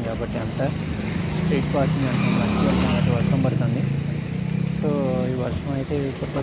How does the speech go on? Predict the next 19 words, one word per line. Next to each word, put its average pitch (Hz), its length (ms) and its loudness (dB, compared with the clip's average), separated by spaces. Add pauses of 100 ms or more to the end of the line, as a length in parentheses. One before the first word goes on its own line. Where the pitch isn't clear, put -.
తగ్గుతుందనేటువంటి 135 1080 -2 (360)
గ్యారంటీ 127 480 2
అయితే 120 240 0
లేదు. 110 200 0 (1040)
So, - 140 -4
అందుకని 123 320 0
మనం 131 160 0 (800)
ఈ 131 120 0
వీడియోని 131 360 0 (920)
ఇక్కడితో 165 320 -4 (180)
ఆపేస్తున్నాము. 117 640 -4 (500)
చాలా 131 260 -2
రోజుల 147 300 -2
తర్వాత 139 240 -6 (100)
వీడియో 131 240 -2
అనేది 135 240 -4
స్టార్ట్ 117 300 -4
చేసాం, 123 280 -2 (140)
కానీ 120 180 2